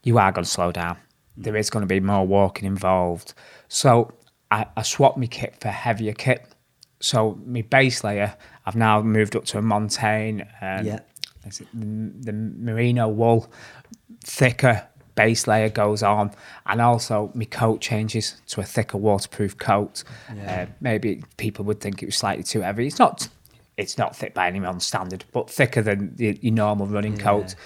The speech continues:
Speaker 1: 'Cause again, you, I feel if you can keep your core warm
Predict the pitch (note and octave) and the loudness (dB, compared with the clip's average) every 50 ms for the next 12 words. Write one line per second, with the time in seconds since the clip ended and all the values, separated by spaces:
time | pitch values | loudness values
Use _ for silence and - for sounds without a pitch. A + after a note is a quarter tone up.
0 | - - - - - - B2 A2 - - - - - - - _ _ _ _ _ | -20 -20 -20 -14 -4 0 0 0 0 -2 -12 -20 -20 -20 -20 _ _ _ _ _
1 | - - A#2 A2 A#2 A2 A2 A2 G#2+ G#2 - _ - A#2+ A#2 A2+ - _ - - | 0 2 4 6 6 4 6 4 2 -2 -8 _ -2 0 0 0 -2 _ 0 2
2 | G2 E2+ - - - B2 G#2+ G#2+ G#2+ - - - - A2+ - E3+ F#3 F3+ - F3 | 2 2 2 2 0 2 2 2 2 0 -2 -2 -2 2 6 8 8 8 8 4
3 | C#3+ - - F3 D#3 C3+ - - B2 A#2 - - D3 C3+ C3+ C3 B2 A2+ A#2 A2 | 2 6 6 6 6 6 2 0 -2 0 2 4 6 8 8 8 8 8 8 8
4 | G#2+ G2+ F#2+ | 8 6 4